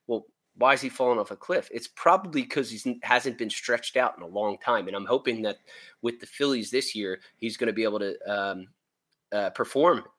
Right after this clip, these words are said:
at a high level for the entire season. I think he is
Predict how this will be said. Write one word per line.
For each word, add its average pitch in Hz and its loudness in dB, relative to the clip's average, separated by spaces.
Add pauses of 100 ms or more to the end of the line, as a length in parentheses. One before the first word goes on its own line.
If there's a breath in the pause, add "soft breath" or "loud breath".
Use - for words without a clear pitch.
(180)
at 104 0
a 107 -2
high 107 2
level 98 0
for 104 -6
the 95 -6
entire 92 -4
season. 131 -6
I 92 -4
think - -6
he 117 -2
is - -8